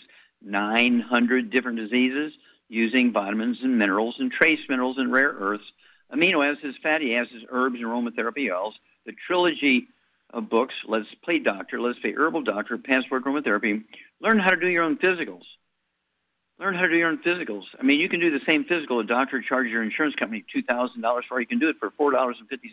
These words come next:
cents. Just go to the pharmacy without a prescription, get the test strips for your urine, your blood, the equivalent of a colonoscopic exam costs a buck fifty for each of those test strips. And then you can take your own blood pressure, your weight, and you can measure yourself and on and on and on, take your temperature.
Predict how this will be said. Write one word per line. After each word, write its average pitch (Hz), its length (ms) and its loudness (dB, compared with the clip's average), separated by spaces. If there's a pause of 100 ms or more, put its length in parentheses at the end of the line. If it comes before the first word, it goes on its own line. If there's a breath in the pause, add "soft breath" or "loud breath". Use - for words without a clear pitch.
cents. 160 220 0 (400 soft breath)
Just 160 220 -6
go 160 140 6
to 147 180 -4
the 123 80 -2
pharmacy 160 420 0
without 127 180 2
a 123 40 -4
prescription, 151 600 -2 (560)
get 156 140 -14
the 143 60 -10
test 185 280 2
strips 127 240 0
for 131 80 -2
your 110 240 2
urine, 110 420 0
your 117 120 4
blood, 120 400 -2 (260 soft breath)
the 110 80 -10
equivalent 135 360 0
of 117 60 -8
a 107 40 -8
colonoscopic 120 680 -2
exam 120 280 -2
costs 113 200 -4
a 98 40 -12
buck 127 280 -2
fifty 147 280 -2
for - 120 -6
each 123 200 -2
of 120 100 -6
those 110 320 -2 (600)
test 160 180 -2
strips. 113 300 0 (720 soft breath)
And 131 140 2
then 160 140 4
you 160 60 -6
can 135 100 0
take 131 180 0
your 127 120 2
own 131 80 2
blood 113 180 -2
pressure, 120 300 -2
your 147 120 2
weight, 117 320 2
and 143 100 -2
you 139 100 2
can 139 120 4
measure 127 280 2
yourself 117 560 0
and 113 160 0
on 117 160 0
and 123 80 2
on 123 160 2
and 131 100 2
on, 110 140 -4
take 120 180 2
your 120 100 0
temperature. 113 480 -2